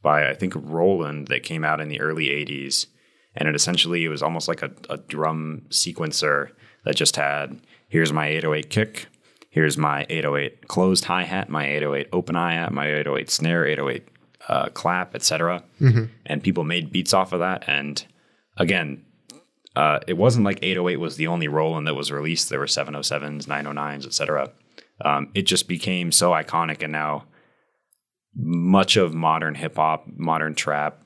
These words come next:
Speaker 1: pop music is built off of this kind of, I don't wanna say arbitrarily built, but just this particular,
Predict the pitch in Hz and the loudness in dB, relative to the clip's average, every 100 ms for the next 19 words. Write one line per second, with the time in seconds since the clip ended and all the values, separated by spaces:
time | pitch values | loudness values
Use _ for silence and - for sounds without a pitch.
0 | _ - 76 - 78 73 76 73 78 73 | _ -2 -2 -2 -6 -4 -6 -6 -10 -10
1 | 69 87 85 - - 80 78 - 76 71 | -2 -2 -2 -4 2 4 2 -2 -2 -2
2 | 69 65 - _ _ _ _ - _ - | -2 -8 -16 _ _ _ _ -20 _ -4
3 | 73 - 80 78 73 - _ _ - 117 | -2 -2 -2 -2 -2 -6 _ _ 4 4
4 | 95 - 95 85 78 92 90 78 69 90 | 4 2 0 0 0 0 0 0 -4 -2
5 | 87 - - 80 80 - - - - 82 | -2 -4 -4 -2 -4 -8 -12 -10 -8 -2
6 | 76 73 | 0 -2